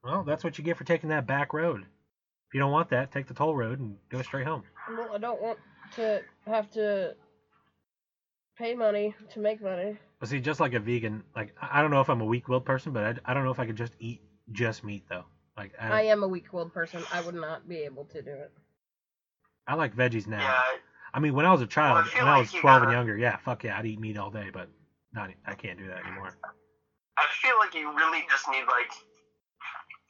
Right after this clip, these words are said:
Speaker 3: to have, to be considered healthy, you need, like, an in-between where you have a little bit of both.
Speaker 1: I would say the majority of your diet, probably, at least mine, I don't know about everybody else's, 'cause everybody's different.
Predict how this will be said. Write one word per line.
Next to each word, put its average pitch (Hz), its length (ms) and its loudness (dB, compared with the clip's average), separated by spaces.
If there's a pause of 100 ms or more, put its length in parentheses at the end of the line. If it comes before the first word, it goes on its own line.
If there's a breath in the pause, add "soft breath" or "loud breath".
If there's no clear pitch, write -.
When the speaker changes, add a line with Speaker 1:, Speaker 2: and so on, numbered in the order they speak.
(440 loud breath)
Speaker 3:
to 170 60 -2
have, 165 400 2
to 151 140 -6
be 139 320 -8
considered 127 400 0 (140)
healthy, 151 400 4 (720 loud breath)
you 156 120 -4
need, 170 100 0
like, 160 200 4
an 156 200 -2
in-between 139 560 0
where 127 100 -2
you 120 100 -2
have 127 720 -2
a 135 60 0
little 135 160 0
bit 127 100 2
of 123 100 -2
both. 131 300 -4 (320)
Speaker 1:
I 135 80 4
would 190 120 6
say 190 100 4
the 156 80 2
majority 117 440 0
of 117 60 -2
your 117 80 -2
diet, 113 360 -2
probably, 110 500 -6 (140)
at 127 80 0
least 127 180 -2
mine, 110 360 -4 (200)
I 120 80 -4
don't 113 80 -4
know 113 80 -4
about 107 160 -4
everybody 104 260 -6
else's, 107 300 -6
'cause 190 160 -2
everybody's 107 320 0
different. 98 320 -14